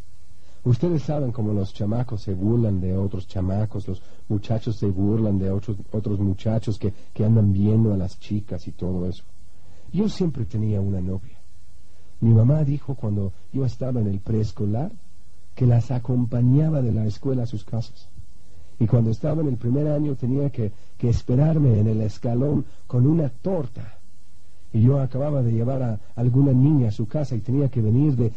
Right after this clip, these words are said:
de volada a comer mi almuerzo y volver rápidamente a la escuela, porque había perdido mi tiempo llevando a alguna niña a su casa.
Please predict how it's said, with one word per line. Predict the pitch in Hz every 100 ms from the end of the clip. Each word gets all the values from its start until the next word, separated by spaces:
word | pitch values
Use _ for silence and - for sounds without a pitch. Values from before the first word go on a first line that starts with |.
| -
de | 110 120
volada | 117 131 151 175 135
a | 113
comer | 120 127 151
mi | 131
almuerzo | 117 110 131 143 - 104 101 - -
y | 113
volver | 110 113 135 127
rápidamente | 131 131 101 104 110 104
a | 92
la | 87
escuela, | - 98 90 76 - -
porque | 135 117
había | 131 151 139
perdido | 123 127 139 131 - - -
mi | 117
tiempo | 101 143 135 131
llevando | 107 104 107 127 123 107
a | 104
alguna | 107 117 120 113
niña | 120 131 110 92 90 92
a |
su | - 92
casa. | - 135 -